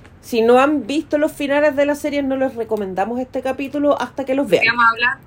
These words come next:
Speaker 2: vamos a hablar de
Speaker 1: Con
Speaker 2: todo y de
Speaker 1: spoilers.
Speaker 2: con spoiler y de preguntas con respuestas.
Speaker 1: Ujú.
Speaker 2: Ya. Eh,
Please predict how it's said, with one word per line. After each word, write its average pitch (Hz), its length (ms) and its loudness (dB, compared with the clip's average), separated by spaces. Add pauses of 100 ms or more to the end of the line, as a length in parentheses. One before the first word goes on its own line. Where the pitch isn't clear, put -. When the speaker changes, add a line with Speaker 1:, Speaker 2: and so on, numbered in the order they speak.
(160)
Speaker 2:
vamos 233 240 2
a 226 40 2
hablar 226 320 -2
de 208 120 -6
Speaker 1:
Con 294 100 4
Speaker 2:
todo 320 140 6
y 311 100 -2
de 320 60 0
Speaker 1:
spoilers. 254 600 -2 (580)
Speaker 2:
con 262 220 -4
spoiler 302 540 -2
y 247 60 -10
de 226 120 -4
preguntas 247 500 -6
con 285 200 -10
respuestas. - 800 -8
Speaker 1:
Ujú. 208 480 -6 (720)
Speaker 2:
Ya. - 160 -18 (920)
Eh, 190 1300 -4